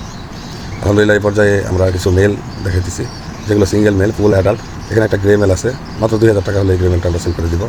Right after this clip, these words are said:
আমাদের কাছে, কাছে কিছু এক্সট্রা মেল রয়ে গেছে, এর মধ্যে এই গ্রে মেলটা একটা, এটা খুবই অ্যাক্টিভ, খুবই অ্যাক্টিভ, ধরে রাখা যায় না, দুই হাত লাগে ধরে রাখতে। জাম্বো সাইজের একটা মেল, যদি কারো পছন্দ হয়, তাহলে আমাদের সাথে যোগাযোগ করবেন, দুই হাজার টাকা হলে সেল করে দেবো। আলহামদুলিল্লাহ,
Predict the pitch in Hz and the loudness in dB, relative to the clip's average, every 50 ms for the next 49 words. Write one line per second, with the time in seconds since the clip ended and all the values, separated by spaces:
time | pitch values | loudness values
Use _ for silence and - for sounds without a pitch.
0 | - - - - - - - - - - - - 98 95 92 92 92 92 95 98 | -6 -10 -12 -12 -12 -14 -12 -12 -12 -10 -6 -4 -2 0 0 0 -2 0 0 0
1 | 95 92 - 95 - 95 95 92 - 95 92 90 90 95 - - 95 95 95 95 | 0 0 0 -2 -2 -2 -2 0 0 0 0 0 -2 -4 -2 2 2 2 4 4
2 | 95 95 90 87 90 - - - - - - - - - - 107 98 95 92 87 | 4 4 2 2 0 -2 -4 -6 -8 -10 -12 -12 -12 -10 -6 -2 0 0 2 2
3 | 95 95 87 90 95 95 95 92 87 92 90 - - 110 - - - - - - | 2 2 2 2 2 2 2 2 0 -2 -4 -4 -4 -6 -6 -8 -10 -12 -12 -12
4 | - - - 107 - 117 120 127 123 113 104 98 - 92 92 - - 110 113 107 | -12 -10 -8 -4 0 2 4 6 6 4 4 2 -2 -4 -4 -2 0 2 2 2
5 | 95 87 - 90 85 - - - - 104 107 104 104 92 95 92 92 90 87 87 | 2 0 -2 -6 -6 -8 -8 -4 0 0 2 2 2 2 2 2 2 2 2 0
6 | 90 92 104 104 95 90 101 92 95 90 95 85 87 85 - - 113 - - - | 0 0 0 0 0 0 0 0 0 0 0 0 -2 -2 -4 -6 -8 -8 -10 -12
7 | - - - - - 107 107 104 98 - 98 92 92 90 85 87 87 85 101 120 | -14 -14 -12 -4 0 0 0 2 0 0 0 2 2 0 0 0 0 2 2 0
8 | 131 - - - - - - - 101 98 101 95 95 98 104 98 - 104 101 104 | 0 -4 -8 -14 -14 -12 -8 -4 -4 0 2 2 2 2 0 0 -2 0 2 2
9 | 107 - 101 98 90 90 90 90 87 87 - 87 87 92 90 92 101 92 - 92 | 0 2 2 0 2 2 2 0 0 0 -2 -2 0 0 0 0 0 0 0 -2
10 | 90 113 127 123 - - - - - 101 98 92 87 85 - 90 85 85 90 98 | -2 -2 -4 -6 -8 -12 -12 -4 -2 0 2 2 2 0 0 -2 -2 0 0 0
11 | 107 - 87 85 - 87 - - - - 98 107 104 107 110 104 107 113 | 0 -2 -2 -4 -4 -6 -6 -8 -8 -4 -2 0 2 2 4 4 2 2